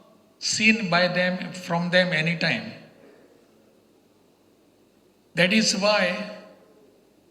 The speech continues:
walk the talk is very much necessary.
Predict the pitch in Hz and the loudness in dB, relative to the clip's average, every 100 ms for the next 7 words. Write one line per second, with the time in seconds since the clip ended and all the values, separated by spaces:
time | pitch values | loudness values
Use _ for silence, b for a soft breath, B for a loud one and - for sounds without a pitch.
0 | _ _ _ _ _ _ _ _ - 135 | _ _ _ _ _ _ _ _ -20 -2
1 | 190 233 - 196 233 - - 214 214 220 | 0 0 -8 -4 -4 -4 0 2 2 -4
2 | 196 170 170 180 196 196 190 147 151 - | -4 -2 0 0 0 0 -2 -2 -2 -2
3 | 185 196 170 113 | -2 -2 -4 -8